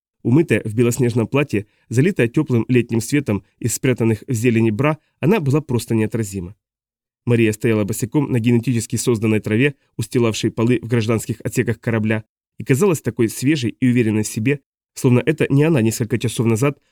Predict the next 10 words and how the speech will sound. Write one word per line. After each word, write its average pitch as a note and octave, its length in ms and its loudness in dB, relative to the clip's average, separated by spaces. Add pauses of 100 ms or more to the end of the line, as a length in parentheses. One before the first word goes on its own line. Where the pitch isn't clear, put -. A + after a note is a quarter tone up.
орала D3 300 2
и - 140 -8
кусала A#2 400 -2
за A#2 160 0
руки C#3 280 -2
средневековых A#2+ 680 0
солдат. - 420 -8 (1120)
«Ты A#2 100 2
выглядишь C#3 400 0
потрясно», — - 540 -8